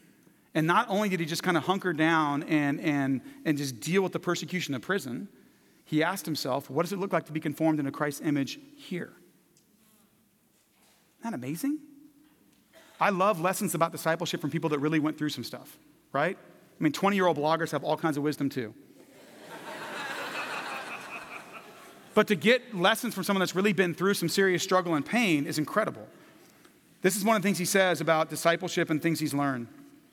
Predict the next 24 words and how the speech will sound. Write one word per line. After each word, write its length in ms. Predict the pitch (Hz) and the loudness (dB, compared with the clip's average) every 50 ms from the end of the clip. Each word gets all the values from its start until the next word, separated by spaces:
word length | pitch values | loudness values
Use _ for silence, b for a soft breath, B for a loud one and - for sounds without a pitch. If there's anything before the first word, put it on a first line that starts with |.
| - - - - - _ _ _ _ _ B B B B B B B B _ | -20 -20 -20 -20 -20 _ _ _ _ _ B B B B B B B B _
"A 60 | 170 | 2
man 340 | 160 160 180 202 220 233 226 | 4 4 6 6 6 6 6
who 80 | 220 | 6
visits 280 | 208 214 220 202 202 - | 4 4 2 2 0 0
a 60 | 208 | 0
barber 460 | 156 147 170 180 190 196 165 165 156 147 | 2 4 4 6 6 4 2 0 -2 -2
to 120 | - - | -2 -2
be 100 | 156 160 | -2 -2
shaved 640 | 135 - - 196 180 160 139 131 135 147 170 - - B B B B | 0 0 2 4 2 2 2 0 -2 -4 -6 -8 -16 B B B B
or 100 | - 175 | 0 2
who 120 | 147 170 196 | 2 4 4
orders 320 | 196 190 202 208 196 156 | 6 6 6 6 4 2
a 60 | 170 | 0
suit 280 | - - - 214 233 233 | -2 0 0 -2 -2 -2
from 140 | - 180 170 | 0 0 0
a 60 | 160 | 0
tailor 540 | 165 - 175 190 208 175 139 127 131 156 165 B B B B B B B | 0 0 0 0 2 0 0 -4 -4 -6 -8 B B B B B B B
is 160 | - 165 170 | -2 0 2
not 120 | 226 233 226 | 2 2 2
a 60 | 185 | 0
disciple, 480 | 156 - - 202 220 254 - 170 160 | 0 0 2 4 4 2 2 0 0
but 100 | 135 156 | 0 0
a 40 | 156 | -2
customer. 500 | 156 - 202 208 - - 131 123 123 - | 0 -2 -2 -2 -2 -6 -10 -12 -12 -14